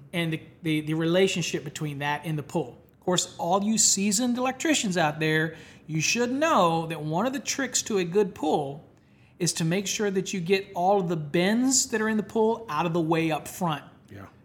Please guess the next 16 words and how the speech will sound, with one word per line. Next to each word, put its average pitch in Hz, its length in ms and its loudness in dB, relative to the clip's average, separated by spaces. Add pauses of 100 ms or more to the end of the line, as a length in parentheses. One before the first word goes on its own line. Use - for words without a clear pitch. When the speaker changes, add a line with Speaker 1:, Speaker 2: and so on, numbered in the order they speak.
(140)
Speaker 1:
Don't 202 360 2
try 233 240 2
to 226 60 2
Speaker 2:
Yeah. 127 100 -4
Speaker 1:
pull 240 340 2
and 196 140 0
leave 208 180 0
the 180 60 0
bends 196 320 0
at 185 100 -6
the 190 240 0
end, 143 200 -2
because 143 220 -4
now 165 200 0
you 196 160 0
have 180 420 2